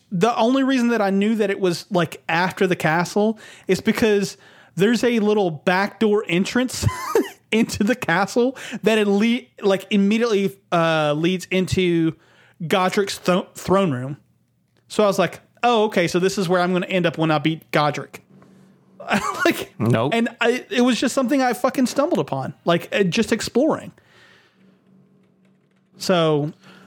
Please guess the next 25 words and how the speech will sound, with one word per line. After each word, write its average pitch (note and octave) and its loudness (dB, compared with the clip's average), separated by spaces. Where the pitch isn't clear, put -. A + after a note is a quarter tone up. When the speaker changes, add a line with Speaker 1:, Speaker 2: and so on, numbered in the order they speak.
Speaker 2:
Yeah. B2+ 2
Speaker 1:
I, C4+ 0
it C#4 -4
really C4 2
is A#3+ 0
one B3 2
of A#3+ 0
those G#3 0
things G#3 0
that, F#3+ -2
like, F3 0
I, G#3+ -2
I, A3 2
I E4 0
think C4+ 0
that - 0
the, D#3+ 2
the D#3+ 2
fucking F#3 0
open G3 2
world E3 2
is D#3+ 2
doing E3 0
the D3 0
Souls D#3 -2